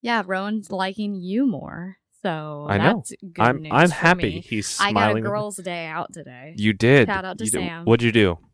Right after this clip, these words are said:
Speaker 1: We went to the <laughs> farmer's market, and since the weather was bad last night and this morning, there were no farmers there.
Speaker 2: How many people you say?
Speaker 1: <laughs> There
Speaker 2: How many
Speaker 1: were
Speaker 2: vendors?
Speaker 1: three vendors there, and I, I asked the lady, I wanted to get strawberries for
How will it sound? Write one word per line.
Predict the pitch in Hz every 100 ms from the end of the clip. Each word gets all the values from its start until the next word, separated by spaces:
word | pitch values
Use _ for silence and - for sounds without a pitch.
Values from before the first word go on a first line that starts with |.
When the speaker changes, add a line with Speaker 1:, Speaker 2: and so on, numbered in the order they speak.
| _
Speaker 1:
We | 185 190 196
went | 220 185 170 202
to | - 180
the | 180
<laughs> | 269
farmer's | 254 311 240
market, | 165 170 170 214 220 -
and | 202 196 190 180
since | - 226 190 190
the | 185
weather | 190 202 180
was | 170 180
bad | 170 156 147 165 - -
last | 170 165 185
night | 202 175 175 143
and | 165
this | 165 -
morning, | 190 190 180 160 160 160 - _ -
there | 180 160
were | 170
no | 170 170
farmers | 165 180 170 160 160
there. | 143 123 123 170 - - 466
Speaker 2:
How | 113 120
many | 120
people | 123 120 123
you | 120
say? | - 120 120 -
Speaker 1:
<laughs> |
There | -
Speaker 2:
How | 120
many |
Speaker 1:
were | 117
Speaker 2:
vendors? | 226 226 202
Speaker 1:
three | 202 208
vendors | 185 175 160 151 151
there, | 165 147 135 156 _
and | 180 165 165 165
I, | - 170 180 -
I | 185
asked | 185 180 185 -
the | 160
lady, | 156 156
I | 143
wanted | 185 233 220
to |
get | 180 -
strawberries | 165 147 156 151 160 170
for | - 151 139 135